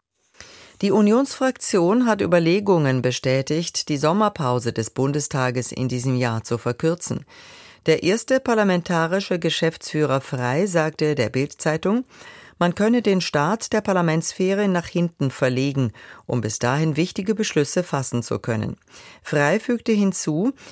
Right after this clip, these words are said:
die neue Bundesregierung werde mit Hochdruck an die Arbeit gehen. Nun komme es darauf an, schnell die nötigen Impulse zu setzen,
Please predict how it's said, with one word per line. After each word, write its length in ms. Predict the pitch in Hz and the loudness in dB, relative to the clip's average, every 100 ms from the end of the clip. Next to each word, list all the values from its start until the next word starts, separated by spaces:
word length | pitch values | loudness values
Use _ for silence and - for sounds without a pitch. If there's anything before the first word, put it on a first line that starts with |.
| - _ | -20 _
die 80 | 170 | 2
neue 400 | 156 147 190 226 | 4 4 4 2
Bundesregierung 960 | 165 190 240 - 190 175 175 160 160 151 | 2 2 2 0 -2 0 0 2 0 2
werde 220 | 147 143 | 2 2
mit 260 | 135 - | 0 0
Hochdruck 560 | 185 226 - - 156 - | 0 0 -2 -2 -2 -2
an 160 | - 127 | -4 -2
die 180 | 123 | -2
Arbeit 400 | - 143 139 135 | 0 0 0 -2
gehen. 340 | - 131 123 117 - - - | -2 0 0 -2 -8 -20 -2
Nun 340 | 135 196 240 | 2 2 2
komme 340 | 180 170 170 | 2 2 2
es 120 | - - | 0 -2
darauf 380 | 110 110 - | 0 -2 -2
an, 300 | - 147 214 | -4 -2 -2
schnell 440 | 220 - 143 160 196 | -4 -2 0 2 0
die 140 | 190 | 0
nötigen 500 | 147 139 147 147 151 | 0 0 -2 -2 -2
Impulse 560 | - 143 - 196 180 143 | -2 -4 0 0 0 -2
zu 140 | - | -2
setzen, 420 | 127 131 - 131 | 0 0 0 -4